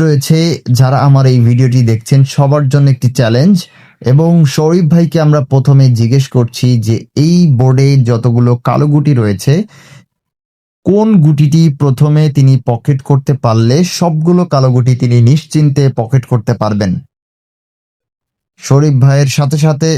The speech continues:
এবং আমি আরও একটি প্লেয়ারকে জিজ্ঞেস করলাম, তার বিপরীত প্লেয়ার।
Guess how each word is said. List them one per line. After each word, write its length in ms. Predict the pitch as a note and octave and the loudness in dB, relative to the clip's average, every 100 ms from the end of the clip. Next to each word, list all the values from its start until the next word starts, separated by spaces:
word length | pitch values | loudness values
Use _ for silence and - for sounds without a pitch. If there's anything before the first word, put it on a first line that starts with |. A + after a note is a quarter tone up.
| B2 | 0
এবং 240 | A#2+ B2+ A2 | 0 0 0
আমি 180 | B2+ C3+ - _ | 0 0 -4 _
আরও 220 | A2+ C3 E3+ | -4 -2 0
একটি 260 | E3 - | -2 -4
প্লেয়ারকে 440 | C#3 C#3 C3 B2 C#3 | -2 0 0 0 -2
জিজ্ঞেস 300 | A2+ A2 B2 | 0 0 -2
করলাম, 440 | - A2+ A2 B2 D3+ | -4 -4 -2 -2 -2
তার 180 | C3+ A2 | -2 -2
বিপরীত 380 | G#2+ A#2 A2+ - | -2 -2 -4 -4
প্লেয়ার। 280 | A2+ G#2+ D3 | -2 0 -2